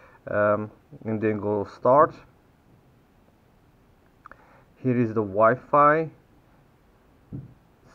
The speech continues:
section. They're asking if you wanna put your Wi-Fi. For myself, I'm just not going to. I'm just gonna click on skip. Um, choose your date, time, next.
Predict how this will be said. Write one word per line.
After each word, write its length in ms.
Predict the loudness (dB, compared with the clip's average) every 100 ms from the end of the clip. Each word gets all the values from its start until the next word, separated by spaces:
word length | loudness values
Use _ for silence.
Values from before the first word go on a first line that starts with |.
| _
section. 500 | -6 -6 -4 -4 -2
They're 160 | 0 0
asking 300 | 0 -2 -6
if 100 | -8
you 80 | -4
wanna 220 | -4 -4
put 240 | -6 -8
your 100 | -8
Wi-Fi. 440 | -2 -2 0 -2 -2
For 200 | -4 -6
myself, 500 | -4 -6 -4 -6 -4
I'm 200 | -6 -6
just 220 | -8 -10
not 280 | -12 -10 -8
going 300 | -6 -6 -8
to. 160 | -6
I'm 100 | -6
just 140 | -6 -8
gonna 160 | -8
click 240 | -8 -12 -10
on 140 | -12
skip. 460 | -14 -12 -6 -6 -8 _ _ _ _ _ _ _
Um, 720 | -6 -4 -2 -2 0 -2 -4 -12 _ -8
choose 220 | -6 -4
your 120 | -4
date, 500 | 2 2 2 0 -2
time, 480 | 2 4 2 0 -8 -16 _ _ _
next. 500 | -8 -6 -8 -10 -20